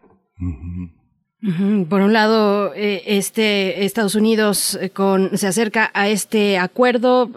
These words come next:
Speaker 2: y, y por otro también veíamos en febrero, eh, cuando se lanzó aquel ataque aéreo, aéreo sobre Siria contra milicias apoyadas precisamente por Ira-, por Irán,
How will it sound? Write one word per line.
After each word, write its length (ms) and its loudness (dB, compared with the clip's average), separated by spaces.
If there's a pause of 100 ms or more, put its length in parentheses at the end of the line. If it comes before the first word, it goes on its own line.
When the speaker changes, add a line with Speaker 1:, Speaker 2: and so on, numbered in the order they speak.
Speaker 2:
y, 360 -2
y 140 0
por 160 0
otro 220 0
también 460 4 (280)
veíamos 480 4
en 100 2
febrero, 600 2 (340)
eh, 360 2
cuando 720 4
se 240 0
lanzó 300 2
aquel 260 2
ataque 360 -2
aéreo, 460 2
aéreo 360 2
sobre 340 2
Siria 480 0
contra 440 0 (280)
milicias 480 2
apoyadas 480 0
precisamente 520 0
por 180 0
Ira-, 340 0
por 100 0
Irán, 340 2